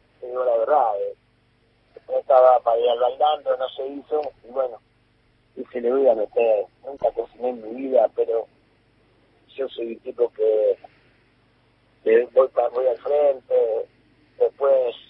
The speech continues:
sobre la marca voy inventando. Y bueno, la verdad que me metí en esto, no es fácil,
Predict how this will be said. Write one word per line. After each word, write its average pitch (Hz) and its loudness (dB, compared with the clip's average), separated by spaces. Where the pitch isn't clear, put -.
sobre 123 -4
la 120 0
marca 135 -4
voy 123 -8
inventando. 123 -4
Y - -6
bueno, 135 0
la 117 2
verdad 139 2
que 147 -2
me 127 -10
metí 131 -6
en 160 -10
esto, 151 -2
no 151 -6
es - -10
fácil, 160 0